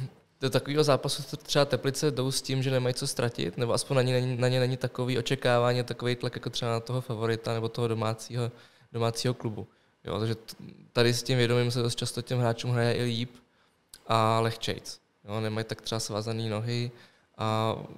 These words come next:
od Teplic asi teďka nikdo jako nečeká, že by vyhrávali venku a nějakým způsobem jako přejížděli své soupeře,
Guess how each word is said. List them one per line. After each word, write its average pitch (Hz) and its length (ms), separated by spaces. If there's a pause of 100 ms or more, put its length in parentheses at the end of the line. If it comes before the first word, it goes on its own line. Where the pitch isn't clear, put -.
(120)
od 113 180
Teplic 120 380
asi 131 160
teďka 120 300
nikdo 117 240
jako 117 160
nečeká, 117 480
že 110 120
by 120 120
vyhrávali 113 800
venku 113 760
a 107 240
nějakým 113 300
způsobem 117 380
jako 110 160
přejížděli 113 600
své 120 200
soupeře, 113 580